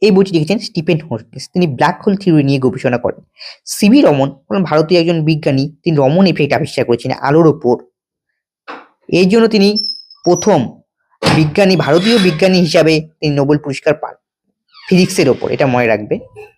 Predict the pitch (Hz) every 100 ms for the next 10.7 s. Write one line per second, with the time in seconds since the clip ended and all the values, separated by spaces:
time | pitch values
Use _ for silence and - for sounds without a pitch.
0 | _ _ - - _ _ _ _ _ _
1 | _ _ _ _ _ _ _ _ _ _
2 | _ _ _ _ - - 370 370 _ _
3 | _ 294 _ _ _ - - - - -
4 | - 190 185 254 233 202 233 220 - 170
5 | 185 - - - _ - 214 226 190 180
6 | 190 180 170 139 123 127 127 127 - -
7 | _ _ _ _ _ 165 165 254 247 208
8 | 214 202 - 175 185 - 185 185 185 -
9 | _ 147 147 143 135 151 139 143 202 202
10 | 208 170 165 165 185 165